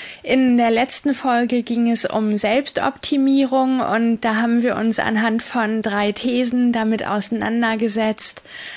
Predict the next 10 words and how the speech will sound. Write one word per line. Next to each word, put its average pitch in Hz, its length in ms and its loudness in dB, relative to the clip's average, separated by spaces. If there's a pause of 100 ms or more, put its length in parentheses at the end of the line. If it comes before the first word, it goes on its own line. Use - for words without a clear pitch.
(140)
ähm, 214 360 0
was 214 180 2
ist - 240 0
Selbstoptimierung, 254 1300 0
macht 220 260 -2
Selbstoptimierung 214 1160 0
zufrieden 254 760 0
oder 208 320 -2
eher 202 320 0
unzufrieden? 269 920 0